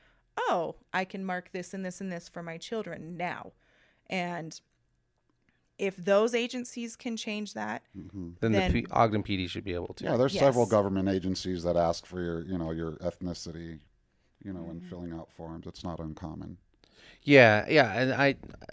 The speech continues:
Speaker 3: I, I've seen those forums, and I, I just think, though, I don't think I've ever seen, I mean, I'm, maybe a couple times where it's been, like, Latino or Hispanic, but it's,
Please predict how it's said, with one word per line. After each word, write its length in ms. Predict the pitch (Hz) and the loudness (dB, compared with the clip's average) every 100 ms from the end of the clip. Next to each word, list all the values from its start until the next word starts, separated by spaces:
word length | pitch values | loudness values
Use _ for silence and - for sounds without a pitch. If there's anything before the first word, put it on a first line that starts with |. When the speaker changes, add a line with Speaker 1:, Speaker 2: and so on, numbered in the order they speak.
| - - | -16 -4
Speaker 3:
I, 140 | 113 135 | 0 4
I've 160 | 135 107 | 2 2
seen 300 | 160 165 127 | 4 6 8
those 300 | 110 104 - | 8 6 2
forums, 380 | 113 104 98 | 2 4 4
and 80 | 107 | 2
I, 140 | 107 107 | 2 2
I 100 | 113 | 2
just 320 | 98 104 - _ | 0 -2 -4 _
think, 240 | - 101 92 | 0 2 4
though, 320 | 101 95 90 - _ _ _ _ _ _ _ _ | 4 2 -2 -10 _ _ _ _ _ _ _ _
I 200 | 117 139 | 10 10
don't 160 | 143 131 | 12 8
think 140 | 135 | 6
I've 140 | 123 113 | 6 8
ever 220 | 107 101 | 6 4
seen, 580 | - 113 107 104 98 - | 0 0 2 4 0 0
I 60 | 127 | 2
mean, 120 | 127 | 4
I'm, 180 | 127 120 - - - - - _ _ _ _ _ _ _ _ _ - - | 4 2 -2 -18 -20 -20 -20 _ _ _ _ _ _ _ _ _ -16 -6
maybe 420 | 117 123 143 131 | 0 4 6 4
a 60 | |
couple 260 | 107 120 110 | 4 4 2
times 360 | - 107 104 101 | 2 0 2 2
where 100 | 101 | 2
it's 80 | 95 | 2
been, 260 | 107 101 | 0 0
like, 300 | 95 95 92 - | 0 0 -2 -8
Latino 580 | 113 98 95 110 104 98 | -2 0 0 0 0 2
or 120 | 92 | 0
Hispanic, 640 | 92 92 - 104 98 90 | -2 -2 2 4 2 0
but 180 | - 90 - _ _ _ _ _ _ _ - | -2 -2 -4 _ _ _ _ _ _ _ -12
it's, 260 | 113 - | -10 -12